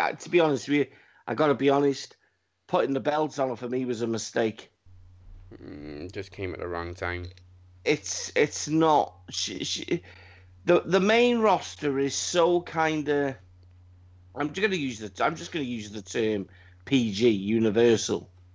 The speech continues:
Speaker 1: To a point that you, you can't see, you're not allowed to see stiff kicks or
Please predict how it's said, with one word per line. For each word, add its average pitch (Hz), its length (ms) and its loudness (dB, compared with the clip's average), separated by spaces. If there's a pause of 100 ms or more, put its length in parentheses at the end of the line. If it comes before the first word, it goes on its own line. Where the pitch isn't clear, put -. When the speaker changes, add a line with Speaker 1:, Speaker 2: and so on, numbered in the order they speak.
(800)
Speaker 1:
To 147 180 6
a 135 60 4
point 160 500 4
that 135 240 4 (480)
you, 156 320 2
you 147 240 -6
can't 170 500 2
see, 170 240 -2
you're 123 260 0
not 151 200 2
allowed 143 380 2
to - 120 -8
see 123 420 -4 (220)
stiff - 760 -6
kicks - 640 -6 (360)
or 120 540 2